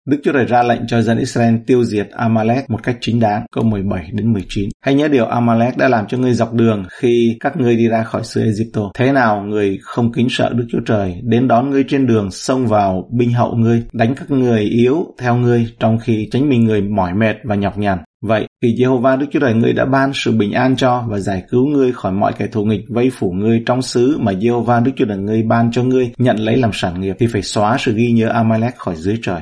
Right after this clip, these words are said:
chớ hề quên." Hãy nhớ điều Amalek đã làm. Cuộc tấn công của người Amalek vào dân Israel được ghi lại trong Suất Ê-díp-tô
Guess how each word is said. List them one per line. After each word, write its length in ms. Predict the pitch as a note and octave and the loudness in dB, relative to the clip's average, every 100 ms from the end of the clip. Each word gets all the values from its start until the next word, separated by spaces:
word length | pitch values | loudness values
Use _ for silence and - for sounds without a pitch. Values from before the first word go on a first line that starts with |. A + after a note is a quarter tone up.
| D#2 | -4
chớ 140 | A#2+ | -2
hề 200 | A#2 A2+ F#2 | 0 0 -2
quên." 200 | - G#2 - _ _ _ | -2 -2 -4 _ _ _
Hãy 120 | B2+ | 0
nhớ 120 | C3 C#3+ | 2 2
điều 160 | B2+ | 2
Amalek 560 | A2+ A#2+ A#2+ A#2 C3 - | 2 0 2 0 -2 -4
đã 160 | - | -2
làm. 320 | A2+ A2 F#2+ F2 _ _ | 0 0 -2 -6 _ _
Cuộc 140 | A#2 A#2 | -4 -2
tấn 140 | C3 | -2
công 180 | D3 D3 | 0 0
của 120 | B2 | 2
người 120 | G#2+ | 2
Amalek 520 | G#2 A2+ A#2+ A#2+ C#3+ C3 | 2 4 2 2 -2 0
vào 220 | G#2+ G2 | 0 2
dân 180 | F#2+ A2+ | 0 -2
Israel 420 | C3+ - B2+ A#2+ | -2 0 2 2
được 120 | G#2 | 0
ghi 140 | G2 B2+ | 2 2
lại 220 | A2+ - | 2 0
trong 120 | A2+ A#2 | -2 -2
Suất 180 | D3 | -2
Ê-díp-tô 380 | - A#2 C3 B2+ | -2 0 0 0